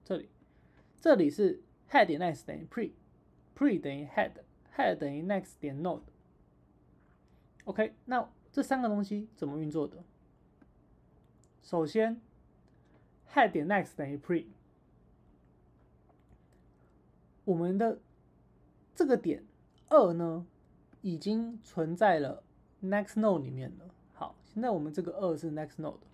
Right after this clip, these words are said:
嗯，N，N，这就是 next node 哦，就是这个。OK，好，我们存进去了哦。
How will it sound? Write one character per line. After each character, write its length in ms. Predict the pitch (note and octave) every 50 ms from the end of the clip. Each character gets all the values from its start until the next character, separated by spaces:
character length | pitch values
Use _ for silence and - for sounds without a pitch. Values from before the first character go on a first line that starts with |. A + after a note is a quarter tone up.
| - - - _ - - - - _ - - - _ - - _ - - - - - _ _ - _ _ _ - _ - - _ _ - - - - _ - - - _
嗯， 280 | F#3 E3 D#3+ D#3+ D#3+ E3 - - _ -
N，N， 1080 | G3 F#3 F3+ F3+ F3+ F3+ F3+ F#3 F#3 - - - - - F#3+ F3 E3+ F3 F3+ G3 G3 - - _
这 100 | - F#3
就 100 | F3 F3+
是 40 | F3
next 240 | F3+ F#3+ F#3+ F#3+ - G3
node 200 | F#3+ E3+ - -
哦， 120 | - - - - _ _ _ _ -
就 80 | - E3
是 80 | D#3+ D3+
这 120 | D#3 D#3
个。 100 | D3+ - - _ - - _ _ _ _ - - _ _ _ _ _ _ - - - _ _ _
OK， 340 | - G#3 G3+ - - B3+ B3 - -
好， 180 | - F3 F3 E3+
我 40 | D#3+
们 140 | E3+ F3+
存 160 | - - A3+ B3+
进 100 | D4+ D4+
去 120 | D4 D#4
了 80 | C#4+ C4
哦。 180 | B3 B3+ C4